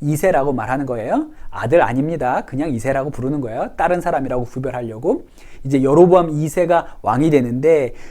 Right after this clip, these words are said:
성경에는 여로보암 이 세에 대한 이야기가 짧게 나옵니다.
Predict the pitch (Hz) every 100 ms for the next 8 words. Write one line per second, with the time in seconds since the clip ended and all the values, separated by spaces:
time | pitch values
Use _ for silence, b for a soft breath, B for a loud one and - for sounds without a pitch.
0 | - - 302 302 311 277 262 156 139 185
1 | 202 196 151 156 208 185 185 180 151 143
2 | 160 240 196 - - 226 302 294 359 302
3 | 135 120 117 143 131